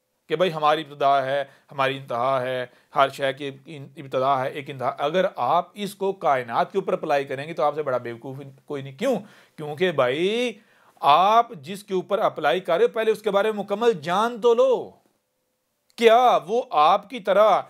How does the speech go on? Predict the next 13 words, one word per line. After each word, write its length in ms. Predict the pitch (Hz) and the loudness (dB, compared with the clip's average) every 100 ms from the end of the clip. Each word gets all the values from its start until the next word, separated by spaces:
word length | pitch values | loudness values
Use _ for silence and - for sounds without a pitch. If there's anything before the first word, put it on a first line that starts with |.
| _ | _
ایک 260 | - 202 220 | -4 -2 -2
نقطے 360 | 202 180 - 214 | -8 -6 0 2
سے 120 | 240 | 2
دوسرے 280 | 180 170 226 | 0 -2 -2
نقطے 260 | 190 - | -2 -6
کی 60 | 214 | 0
طرف 180 | 240 208 | 0 0
سفر 220 | 202 208 | -4 -2
کر 180 | 214 226 | 0 2
رہی 280 | 226 226 | 0 0
ہے؟ 260 | 226 233 117 - _ _ _ _ _ _ _ _ _ _ _ _ | 0 0 -2 -12 _ _ _ _ _ _ _ _ _ _ _ _
جیسے 380 | 131 160 160 208 | 4 4 4 0
آپ 320 | 175 131 175 | 2 2 2